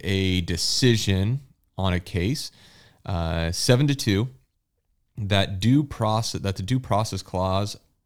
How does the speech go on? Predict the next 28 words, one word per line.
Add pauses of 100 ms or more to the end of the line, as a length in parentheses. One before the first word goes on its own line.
(220)
of
the
Fourth
Amendment (720)
to
the
United
States
Constitution
provides (300)
a
fundamental, (360)
what's
considered
right
to
privacy. (500)
And
then
underneath (160)
that
right
to
privacy, (420)
uh, (400)
th-, (200)
they
determined